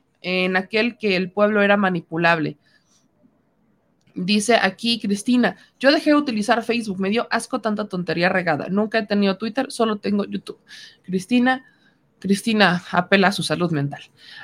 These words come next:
Alex Jim, eh, "¿y tú, un macaco estúpido? Te invito mañana a inaugurar". Ya, Alex, ya te estás peleando, oiga. Que, por cierto, mañana vamos a estar en la inauguración de la refinería, allá en Dos Bocas, en Tabasco.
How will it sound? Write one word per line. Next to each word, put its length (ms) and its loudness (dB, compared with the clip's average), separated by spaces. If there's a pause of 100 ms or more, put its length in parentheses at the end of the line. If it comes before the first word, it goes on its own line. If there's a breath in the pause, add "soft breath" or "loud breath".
(120)
Alex 560 4
Jim, 800 4 (320)
eh, 240 0
"¿y 140 -2
tú, 200 4
un 260 4
macaco 460 2
estúpido? 500 0
Te 100 2
invito 300 0
mañana 300 4
a 60 6
inaugurar". 380 0
Ya, 40 -20 (100)
Alex, 300 2
ya 160 -2
te 80 -2
estás 280 -4
peleando, 640 6
oiga. 360 4 (320 soft breath)
Que, 120 -4
por 180 2
cierto, 300 4
mañana 280 4
vamos 140 0
a 40 -10
estar 180 -2
en 20 0
la 80 4
inauguración 480 0
de 60 2
la 80 2
refinería, 520 -2
allá 320 0
en 200 -2
Dos 180 -2
Bocas, 480 -6
en 240 -8
Tabasco. 500 -6